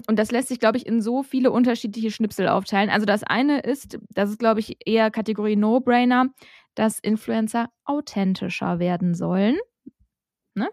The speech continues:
Das hat ja ganz unterschiedliche Ausprägungen. Aber ich finde, dann würde ich direkt den nächsten Punkt daran anschließen und das sind die Managements dahinter, dass die vielleicht auch die Influencer und die Marken nicht verarschen und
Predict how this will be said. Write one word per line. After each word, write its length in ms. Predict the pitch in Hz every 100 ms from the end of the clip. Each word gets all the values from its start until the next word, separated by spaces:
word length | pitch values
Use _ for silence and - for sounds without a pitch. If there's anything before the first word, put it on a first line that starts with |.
| -
Das 140 | 202
hat 80 | 196
ja 60 | 208
ganz 160 | 202
unterschiedliche 460 | 214 226 220 196 196
Ausprägungen. 460 | 196 - 262 302 427 _ _ - - - _
Aber 400 | - 277 359 349
ich 160 | 220 -
finde, 440 | 277 330 339 349 359 _ _ _
dann 200 | 226 240
würde 120 | 254 254
ich 80 |
direkt 280 | - 233 247
den 100 | 226
nächsten 320 | 226 262 294 269
Punkt 200 | 262 233
daran 160 | 202
anschließen 680 | 185 262 - 294 285 302 302 -
und 160 | 220 214
das 180 | 220 -
sind 280 | 247 233 220
die 60 |
Managements 580 | 208 220 240 220 214 208
dahinter, 460 | 190 208 240 330 381 - _ -
dass 180 | 214 -
die 140 | 294
vielleicht 420 | - 277 247 -
auch 280 | 214 233 226 _ _ _ _ -
die 260 | 208 220 208
Influencer 680 | 226 269 285 285 294 302 -
und 180 | 440 320
die 80 |
Marken 320 | 247 233 302 311
nicht 140 | 311
verarschen 520 | 277 - 311 - 370 370 _ _ - _
und 160 | 302